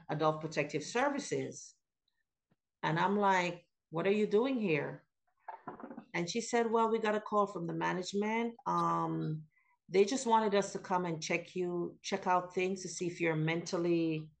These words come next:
well. Um, because, you, you know, they said you're, you've been claiming that you're being poisoned." And so my response to her, "Listen, we're not going down that road." I said, "You work in social service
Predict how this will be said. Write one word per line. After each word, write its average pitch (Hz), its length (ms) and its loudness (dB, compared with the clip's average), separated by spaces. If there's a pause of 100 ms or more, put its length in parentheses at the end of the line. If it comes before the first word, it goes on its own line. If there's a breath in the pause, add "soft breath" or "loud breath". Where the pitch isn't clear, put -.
(580)
well. 208 640 4 (1500)
Um, 165 340 4
because, 156 420 -2
you, 165 80 0
you 185 200 -2
know, 180 120 0
they 160 140 0
said 165 280 -4
you're, 160 320 2
you've 156 320 -2
been 156 160 -2
claiming 185 520 -2
that 175 160 -4
you're 165 140 -2
being 156 260 -2
poisoned." 220 640 -2 (1800 loud breath)
And 175 200 0
so 196 280 2
my 185 140 4
response 180 640 2
to 175 80 -6
her, 156 260 2
"Listen, 151 440 0
we're 170 120 2
not 170 220 0
going 147 240 2
down 139 240 -4
that - 160 -8
road." 135 320 -8 (1300 loud breath)
I - 80 -2
said, 160 260 2
"You 202 140 4
work 220 240 4
in 220 80 2
social 220 420 2
service 226 800 0